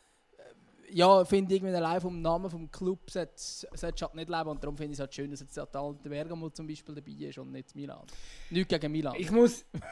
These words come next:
Speaker 2: <laughs> ich muss einfach ehrlich sagen, also ich glaube, man muss auch jetzt, äh, die Situation ein bisschen beobachten und vor allem, ähm, jetzt halt auch mit dem, äh, Financial Fairplay, wo ja wirklich, äh,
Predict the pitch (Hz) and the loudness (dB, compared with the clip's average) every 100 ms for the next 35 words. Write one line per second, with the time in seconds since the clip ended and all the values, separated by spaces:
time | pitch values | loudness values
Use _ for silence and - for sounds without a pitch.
0 | - - 240 247 - 196 233 208 202 196 | -14 0 0 2 -2 4 4 6 4 6
1 | 214 226 - 196 180 175 190 - 170 214 | 6 6 4 4 4 2 -2 -6 0 4
2 | 208 214 202 190 170 165 - 185 165 - | 4 4 4 6 6 4 2 6 6 6
3 | 202 - 165 - 180 196 208 208 180 175 | 0 -2 -4 0 0 0 -2 -2 0 0
4 | 175 147 - - 151 143 147 - 156 156 | 2 2 2 -2 0 2 0 0 4 6
5 | 190 175 196 214 - - - - 139 139 | 6 4 2 -2 -6 -20 -14 -2 0 0
6 | 135 139 _ - - 139 170 160 156 165 | -2 -8 _ -10 -6 -2 2 4 6 4
7 | 165 151 151 147 147 143 139 135 123 - | 4 2 0 0 2 4 4 0 -4 -16
8 | - - - - - - - 156 160 170 | -20 -20 -20 -20 -20 -16 4 6 8 6
9 | - 160 175 190 190 185 165 160 156 151 | 4 4 8 8 8 4 6 6 6 6
10 | 143 143 139 - 143 175 - 160 - 160 | 6 4 2 -4 -4 -4 -2 -4 -2 -2
11 | 143 139 131 90 107 | 0 0 -2 -6 -10